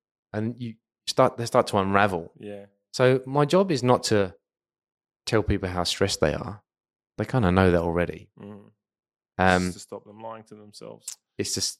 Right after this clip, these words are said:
Speaker 1: it's to take action a lot quicker.
Speaker 2: Yeah.
Speaker 1: Yeah.
Speaker 2: When you do those saliva kits,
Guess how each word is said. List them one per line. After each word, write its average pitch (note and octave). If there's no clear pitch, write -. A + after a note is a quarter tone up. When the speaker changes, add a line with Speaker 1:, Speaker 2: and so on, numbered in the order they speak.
Speaker 1:
it's G#2+
to G2
take -
action G#2
a E2+
lot F2+
quicker. E2
Speaker 2:
Yeah. G#2+
Speaker 1:
Yeah. F#2+
Speaker 2:
When A#2+
you F3
do E3
those A#2
saliva G#2+
kits, -